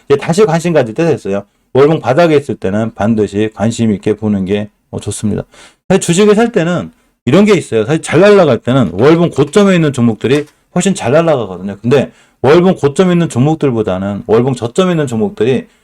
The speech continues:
나한테 스트레스를 덜 줘요. 하도 떨어져가지고 가만히만 있으면 잘 올라가니까 그런 친구들 위주로 잘 보고 계시는 게 굉장히 중요합니다. 음, 자, 오늘도 긴 시간 고생하셨고요. 어, 멤버님들은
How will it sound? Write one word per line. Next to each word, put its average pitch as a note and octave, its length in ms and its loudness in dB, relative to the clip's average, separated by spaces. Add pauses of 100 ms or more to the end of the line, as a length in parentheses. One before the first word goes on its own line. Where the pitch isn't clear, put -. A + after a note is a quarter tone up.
(140)
나한테 B2+ 580 0
스트레스를 D3 480 -2
덜 F#2+ 140 -12
줘요. E2 220 -6 (380)
하도 A#3+ 240 -2
떨어져가지고 D#3+ 540 4
가만히만 D3 540 0
있으면 A2+ 460 -4
잘 G2 160 -8
올라가니까 A#2+ 720 0 (220)
그런 G#3+ 320 4
친구들 C#3+ 460 -2
위주로 G#2 380 -2
잘 B2 280 -4
보고 A2 280 -4
계시는 G#2 420 -6
게 A2 280 -4 (260)
굉장히 A2 380 -4
중요합니다. F#2+ 600 -8 (680)
음, B2 240 0
자, B2+ 160 2
오늘도 F#3 520 4
긴 D#3 200 -4
시간 D#3+ 300 -2
고생하셨고요. C#3+ 840 -2 (380)
어, A2 160 2
멤버님들은 D3+ 840 2